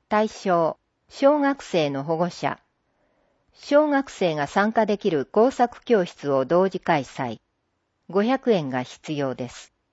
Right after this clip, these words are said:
申し込み、障害学習課、電話五一の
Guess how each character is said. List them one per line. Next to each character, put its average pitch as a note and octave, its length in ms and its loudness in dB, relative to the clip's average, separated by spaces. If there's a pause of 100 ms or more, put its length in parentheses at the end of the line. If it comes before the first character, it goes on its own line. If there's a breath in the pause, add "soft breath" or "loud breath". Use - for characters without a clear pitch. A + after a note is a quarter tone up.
(840)
申 B3 220 4
し - 120 -16
込 A3+ 160 2
み、 G#3 260 0 (340)
障 C4+ 380 4
害 B3 240 6
学 G#3+ 240 2
習 G3 320 -2
課、 D#3 320 0 (420)
電 A3 320 2
話 F#3+ 320 4 (300)
五 B3 260 8
一 A#3+ 300 -2
の A3 280 4